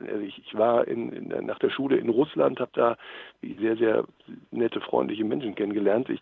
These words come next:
also so diese Vorstellung, ähm, in, in freien Feind-Freund-Kategorien zu denken, behagt mir nicht besonders. Und, und gleichzeitig, äh, ist, ist es schon so, dass ich, wenn ich Weißrussland höre, sofort der, der, der Lukaschenko auftaucht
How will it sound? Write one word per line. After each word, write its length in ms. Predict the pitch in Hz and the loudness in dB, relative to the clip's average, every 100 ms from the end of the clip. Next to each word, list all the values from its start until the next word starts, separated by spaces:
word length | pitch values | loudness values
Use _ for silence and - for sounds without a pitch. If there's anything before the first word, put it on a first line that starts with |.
| - | -4
also 260 | 107 104 | -4 -4
so 240 | 104 107 104 | -8 -8 -8
diese 200 | 104 104 | -8 -6
Vorstellung, 680 | - 123 - 117 113 107 - - - - | 0 0 2 2 2 0 -4 -14 -14 -4
ähm, 440 | - - - - - - - | -2 -2 -6 -12 -12 -14 -12
in, 200 | - - | -10 -6
in 240 | 101 98 - | -6 -6 -6
freien 420 | - 117 123 113 | 2 4 4 2
Feind-Freund-Kategorien 1120 | - 120 123 - 135 170 113 113 104 107 104 | 0 0 0 2 2 2 -6 -6 -10 -10 -10
zu 100 | - | -8
denken, 260 | 104 113 113 | -6 -4 -2
behagt 380 | 98 110 131 - | 0 0 0 -6
mir 80 | |
nicht 180 | 92 90 | -10 -12
besonders. 440 | 92 90 87 113 135 - - - - - _ | -14 -14 -6 -6 -6 -14 -18 -18 -20 -20 _
Und, 180 | - 113 | -12 -8
und 140 | 117 | -4
gleichzeitig, 680 | - 123 - 135 131 123 - _ _ | 0 0 6 6 6 0 -4 _ _
äh, 300 | - 123 120 117 | -14 -4 -2 -2
ist, 140 | 156 - - | -8 -12 -14
ist 240 | - - 120 | -12 -8 -6
es 120 | 110 | -2
schon 180 | 135 120 | 0 4
so, 100 | 131 | 4
dass 160 | 117 | 4
ich, 320 | - 113 - 107 | 0 -6 -6 -2
wenn 100 | 113 | -2
ich 140 | 104 101 104 | -2 -8 -4
Weißrussland 560 | 113 143 156 151 156 135 | 0 2 2 2 2 4
höre, 400 | 147 156 151 - | 4 6 6 4
sofort 440 | 127 117 135 135 | -4 0 0 2
der, 240 | 131 120 113 | 2 2 2
der, 120 | 104 | -4
der 640 | 101 113 101 110 110 - | -10 -10 -8 -10 -10 -8
Lukaschenko 640 | 113 131 131 107 170 214 95 | -6 -2 0 2 0 0 -2
auftaucht 680 | - - - 110 120 156 | -2 -6 -4 2 2 2